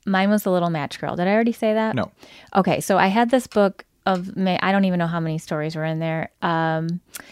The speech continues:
Speaker 1: and The Little Match Girl, for some reason, I think is the only one in there that I ever read. And I feel like at the time it's because the other ones kinda bore me. Like, it was kinda like I couldn't,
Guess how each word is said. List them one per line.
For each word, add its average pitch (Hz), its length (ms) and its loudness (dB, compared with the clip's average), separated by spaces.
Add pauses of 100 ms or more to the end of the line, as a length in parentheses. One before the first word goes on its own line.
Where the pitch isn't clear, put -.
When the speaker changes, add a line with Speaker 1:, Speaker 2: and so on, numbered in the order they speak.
(160)
Speaker 1:
and 185 500 2
The - 160 -2
Little 214 200 4
Match 196 260 2
Girl, 170 200 -2
for 180 120 -6
some 175 200 -2
reason, 165 300 -2
I 170 120 -6
think 165 200 -4
is 165 100 -6
the - 140 -6
only 165 220 0
one 165 200 0
in 160 100 -2
there 156 140 -2
that 156 100 -2
I 156 80 -4
ever 160 320 -8
read. - 340 -6
And 185 120 2
I 180 120 4
feel 233 260 4
like 226 200 4
at 185 100 -4
the 175 80 0
time 202 400 2
it's 170 140 -2
because 160 580 0 (220)
the 202 120 6
other 208 180 6
ones 190 220 2
kinda 175 260 2
bore 165 260 2
me. - 260 -6
Like, 185 160 0
it 190 120 2
was 185 160 2
kinda 196 280 2
like 185 160 2
I 180 60 2
couldn't, 190 800 2